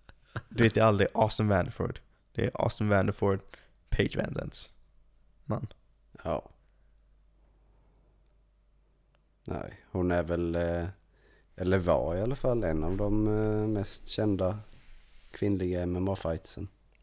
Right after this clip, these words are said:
Speaker 1: Ja, jag vet inte riktigt vad som hände där. Eller jo, hon bröt ju armen typ tusen jävla gånger, men
Speaker 2: Mm.
Speaker 1: ja, det var lite synd om henne.
Speaker 2: Ja.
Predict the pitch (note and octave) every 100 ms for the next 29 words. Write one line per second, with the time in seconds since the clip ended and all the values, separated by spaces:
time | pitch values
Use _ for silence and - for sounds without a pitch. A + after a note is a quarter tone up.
0 | _ - B2+ C3+ C3+ C3+ B2+ A2+ - A2+
1 | A2+ A2+ G#2 G#2 G#2 A2 A2 G#2+ - -
2 | G#2+ A2+ G#2 G2+ G#2 - - - - G#2+
3 | G#2+ G#2 - G#2 G2 G#2 A2 - - -
4 | G2+ G#2 G#2+ G#2 G#2 G#2 G2 G2 G2+ -
5 | _ _ _ - - F2+ F2 E2 - -
6 | - - - - - - - - - -
7 | - - - _ _ _ _ _ _ _
8 | _ _ _ - E2+ -